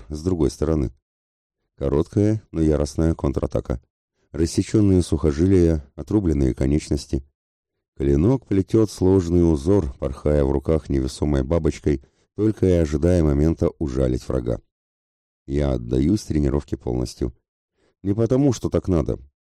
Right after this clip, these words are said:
а потому, что мне действительно это нравится. Тело переполняет энергия, которая требовала выхода. «Закончили!»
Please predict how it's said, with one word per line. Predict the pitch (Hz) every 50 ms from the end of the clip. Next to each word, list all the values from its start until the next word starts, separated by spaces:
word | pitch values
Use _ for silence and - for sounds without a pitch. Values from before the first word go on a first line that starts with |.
| _
а | - -
потому, | - 71 71 78 73 78 76
что | 71 - - 73
мне | 73 78 80 90 104 113 113 - -
действительно | 76 80 76 - - - 67 - - 107 101 90
это | 82 76 67 - 73
нравится. | 73 67 60 60 58 57 - - 60 60 - _ _ _ _ _ _ _ _ _ _ _ _ _ _
Тело | - 78 73 73 69
переполняет | - 76 71 71 - 73 71 73 73 71 71 67 -
энергия, | 71 73 80 85 85 78 69 69 64 64 64 62
которая | - - 69 - 78 73 73 73 69 67
требовала | - 69 71 69 67 67 65 65 64 64
выхода. | 62 60 - 62 55 58 57 - _ _ _ _ _ _ _ _ _ _ _ _ _ -
«Закончили!» | 69 65 73 87 85 - 131 123 104 78 - - 62 58 52 52